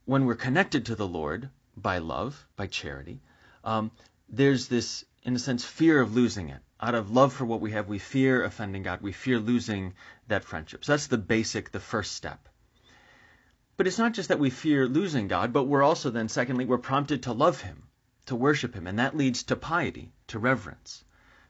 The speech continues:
to reverence God and to reverence those things that are connected to him. And so this basic then relationship with God requires some kind of,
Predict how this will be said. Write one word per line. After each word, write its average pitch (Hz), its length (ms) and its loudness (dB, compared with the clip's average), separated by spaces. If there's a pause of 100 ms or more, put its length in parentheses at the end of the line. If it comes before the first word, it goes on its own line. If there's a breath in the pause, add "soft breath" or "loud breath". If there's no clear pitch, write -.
to 120 100 0
reverence 101 320 2
God 127 380 2 (240 loud breath)
and 113 240 0
to 120 100 -6
reverence 117 380 2
those 107 180 -6
things 113 260 -6
that 101 100 -6
are 95 80 -4
connected 95 640 -8 (280)
to 110 220 -6
him. 95 260 -16 (2250 soft breath)
And 151 100 2
so 160 120 2
this 143 200 2
basic 156 440 4
then 131 180 2
relationship 123 640 0
with 113 140 -4
God 117 300 2 (520)
requires 127 600 4
some 123 160 0
kind 107 260 -2
of, 98 240 -4